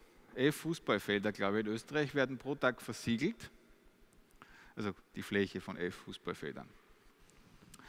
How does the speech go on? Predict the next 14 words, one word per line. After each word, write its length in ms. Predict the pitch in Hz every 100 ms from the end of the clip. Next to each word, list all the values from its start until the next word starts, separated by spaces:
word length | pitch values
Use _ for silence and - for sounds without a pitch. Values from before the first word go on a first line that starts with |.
| - - - - - -
So, 340 | 156 123 92 - - - - - - -
und 80 | 143
jetzt 160 | 156
kommen 240 | - 202 196
wir 80 | 180
natürlich 340 | 165 175 156
irgendwo 300 | 170 165 156
zu 100 | 147
dem 160 | 135 113
Punkt, 280 | 156 160
dass 120 | 156 143
ich 100 | 139
denke, 300 | 139 123 117
naja, 540 | 107 110 104 98